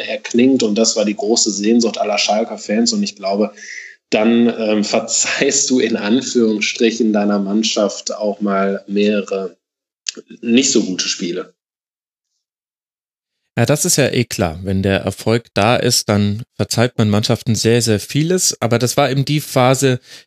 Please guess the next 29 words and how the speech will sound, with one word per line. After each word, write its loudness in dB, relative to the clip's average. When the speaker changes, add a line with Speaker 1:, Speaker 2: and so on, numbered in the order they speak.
Speaker 2:
der 4
Saison, 4
in -2
der 2
die 0
Kritik -2
am 2
Spielstil -2
von -2
Schalke 0
null 2
vier 0
laut -2
wurde. 0
Allerdings 2
Speaker 1:
Auch 2
Speaker 2:
jetzt -2
Speaker 1:
vollkommen 2
zu 2
Recht 0
übrigens. -4
Also 0
will 4
ich 2
übrigens 2
auch 0
gar -2
nicht -4
widersprechen. -2